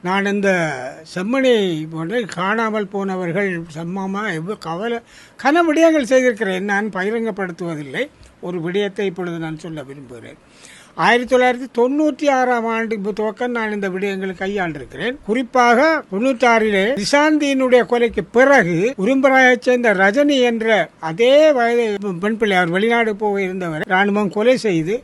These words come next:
செப்டி டேங்க் என்று சொல்லக்கூடிய மலைக்குழியிலே போட்ட விடயத்தை மிகவும் கடுமையான ராணுவ தளபதி என்று சொல்லக்கூடிய ஜானக பெர்ராவோடு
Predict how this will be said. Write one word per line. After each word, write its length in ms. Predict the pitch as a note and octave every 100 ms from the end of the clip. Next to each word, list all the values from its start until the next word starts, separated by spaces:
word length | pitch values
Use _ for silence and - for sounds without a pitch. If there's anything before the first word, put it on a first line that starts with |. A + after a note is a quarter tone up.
| A#3
செப்டி 220 | B3 B3+ A#3+
டேங்க் 180 | A3
என்று 160 | G3+ F#3+
சொல்லக்கூடிய 540 | E3+ F#3+ F#3 G3 F3+
மலைக்குழியிலே 680 | D#3+ F3+ G3+ G#3 G3+ F#3+ F#3+ G3 - - -
போட்ட 340 | - F3 F#3 E3
விடயத்தை 580 | E3 F3+ E3+ A#3+ D4 D4+ _
மிகவும் 680 | F3 G3+ C#4 C#4 D#4 F4 D#4
கடுமையான 1040 | F#3 G#3 C#4+ D4 D4 C#4+ D4+ D#4 C#4 F3 - _
ராணுவ 440 | F#3 A3 B3+ B3+
தளபதி 460 | B3 A#3 B3+ B3+ B3
என்று 240 | B3 A#3
சொல்லக்கூடிய 760 | F#3+ A#3 A#3 A3+ A#3+ A#3 A3+ G3+ E3+
ஜானக 380 | G#3 C#4 D4
பெர்ராவோடு 840 | C4 A#3+ A3+ G#3+ G3+ F#3+ F3+ E3